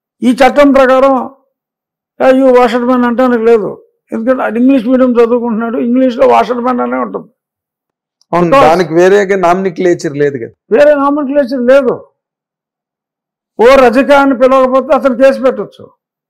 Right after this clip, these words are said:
Speaker 1: చాలా పెక్యులర్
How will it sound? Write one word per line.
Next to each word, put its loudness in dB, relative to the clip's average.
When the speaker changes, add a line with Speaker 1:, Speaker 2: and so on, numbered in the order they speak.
Speaker 1:
చాలా 0
పెక్యులర్ 2